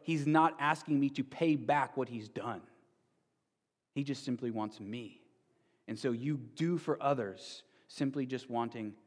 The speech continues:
them, but nothing in return from them. And not only does this gospel teach you how to live, but it is your very power to live that way. So this is our second point, and that power comes by meditating on the gospel. So the,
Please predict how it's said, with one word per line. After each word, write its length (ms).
them, 320
but 120
nothing 420
in 100
return 400
from 220
them. 140
And 160
not 220
only 200
does 220
this 180
gospel 600
teach 380
you 120
how 160
to 80
live, 280
but 200
it 200
is 300
your 160
very 340
power 720
to 100
live 220
that 180
way. 200
So 120
this 120
is 60
our 80
second 320
point, 340
and 140
that 160
power 320
comes 280
by 140
meditating 600
on 100
the 60
gospel. 480
So 120
the, 120